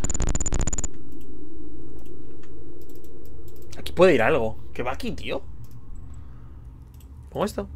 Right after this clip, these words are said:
¿Pero para qué? ¿Nada? ¿Una ración? Una baza.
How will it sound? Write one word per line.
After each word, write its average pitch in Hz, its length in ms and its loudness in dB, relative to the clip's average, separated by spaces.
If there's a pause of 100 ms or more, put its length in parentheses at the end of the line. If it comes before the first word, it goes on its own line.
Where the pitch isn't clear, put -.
(880)
¿Pero 113 140 -8
para 98 160 -6
qué? 226 60 -10 (2000)
¿Nada? 160 280 -4 (1300)
¿Una 123 100 -4
ración? 135 300 -4 (1120)
Una 123 120 -2
baza. - 280 -6